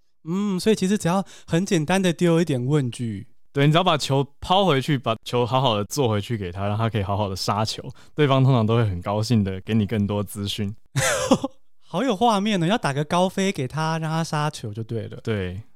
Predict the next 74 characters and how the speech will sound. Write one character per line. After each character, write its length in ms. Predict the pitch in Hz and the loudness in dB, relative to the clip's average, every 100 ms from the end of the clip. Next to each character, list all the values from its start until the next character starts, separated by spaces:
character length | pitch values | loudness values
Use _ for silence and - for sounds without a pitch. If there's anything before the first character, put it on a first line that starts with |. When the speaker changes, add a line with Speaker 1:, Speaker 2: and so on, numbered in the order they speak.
| - | -6
Speaker 1:
浩 140 | 220 | 0
尔 80 | 202 | 2
可 80 | 196 | 2
以 40 | |
帮 140 | 165 175 | 2 4
我 40 | |
们 120 | 143 | 2
再 160 | 135 175 | 2 0
说 180 | - 151 | 2 0
一 60 | |
次 180 | 127 - | -2 -2
吗？ 160 | 131 120 | -2 -2
所 160 | - | -2
以 80 | 165 151 | -2 0
要 120 | 170 | -2
回 240 | - 123 | -2 -2
什 140 | 131 113 | -2 -4
么 80 | |
样 80 | 135 | -2
的 80 | 139 | -2
问 180 | 139 123 | -4 -6
句 200 | - 127 | -6 -4
呢？ 140 | 107 101 - - | -4 -8 -14 -20
Speaker 2:
你 120 | 143 | -10
可 100 | 156 | -4
以 60 | 170 | 0
就 120 | 165 | 2
问 160 | 165 147 | 4 4
他 160 | 147 | 2
说， 240 | 143 135 131 | 0 -2 0
“No, 340 | 139 214 147 | 2 2 2
what 180 | 98 143 | 0 -2
happened？” 600 | 131 160 196 143 85 85 - - - - - - | 0 -2 0 0 -2 -4 -14 -20 -20 -20 -20 -12
或 100 | 127 | -6
是， 340 | 120 117 110 - - - - | -2 0 -2 -6 -18 -20 -6
“What 140 | 156 | -2
was 140 | 165 - | -2 0
wrong？” 400 | 147 156 110 92 101 - - - - | 2 4 2 0 -6 -16 -20 -20 -18
或 60 | 113 | -10
是， 120 | 113 | -6
“What 200 | 110 143 | -2 0
was 140 | 143 | 0
the 100 | 131 | 2
matter？” 420 | 120 120 123 90 101 - - - - - | 2 2 0 -4 -8 -18 -20 -20 -20 -10
I, 180 | 123 113 | -6 -4
I 160 | 123 | -4
didn't 260 | 120 135 123 | -2 2 4
know。 380 | 117 104 92 104 - - - | 2 0 -4 -10 -18 -20 -10
就 100 | 139 | -6
是 80 | 135 127 - | -6 -6 -10
一 80 | 185 | -2
些 140 | 160 160 | 0 0
基 300 | - 180 196 | -2 0 0
础 260 | - 127 | 2 0
的 180 | 95 95 - - - | 0 -4 -8 -18 -8
"我 100 | 113 | -4
不 140 | 110 151 | 0 0
知 180 | 147 | 0
道 220 | 143 147 127 | 2 4 4
啊"， 140 | 117 | 2
或 120 | 127 | 2
者 60 | 120 | 0
是 80 | 120 | 2
到 140 | 151 | 2
底 100 | 113 | 2
发 180 | 101 113 | 0 0
生 140 | 117 | 2
了 60 | 117 | 2
什 120 | 101 | 0
么 120 | 95 | -6
事 240 | 90 120 98 | -4 -4 -4
情， 260 | - 101 | -4 -6
"What 160 | 104 110 | -4 -4
happened"， 580 | - 120 120 120 92 | -2 -2 -2 -2 -2